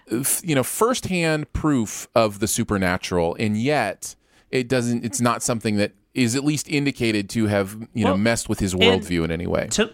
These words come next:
Speaker 2: Temple of Doom, I think, takes place before this.
Speaker 1: Correct.
Speaker 2: Doesn't he,
Speaker 1: Correct.
Speaker 2: doesn't he already, doesn't he,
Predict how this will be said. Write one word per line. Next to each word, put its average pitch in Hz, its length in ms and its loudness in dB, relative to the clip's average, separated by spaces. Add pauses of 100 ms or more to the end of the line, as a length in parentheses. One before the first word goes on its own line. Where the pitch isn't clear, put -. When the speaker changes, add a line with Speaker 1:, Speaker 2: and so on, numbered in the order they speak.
Speaker 2:
Temple 240 400 0
of 139 80 0
Doom, 190 300 -2
I 127 80 4
think, 156 260 -6
takes 131 260 -2
place 131 240 0
before 147 460 -2
this. 117 140 -2
Speaker 1:
Correct. 131 200 4
Speaker 2:
Doesn't 151 260 2
he, 180 340 -6
Speaker 1:
Correct. - 100 -6
Speaker 2:
doesn't 156 340 6
he 170 140 -4
already, 151 400 0 (140)
doesn't 143 260 4
he, 147 400 -2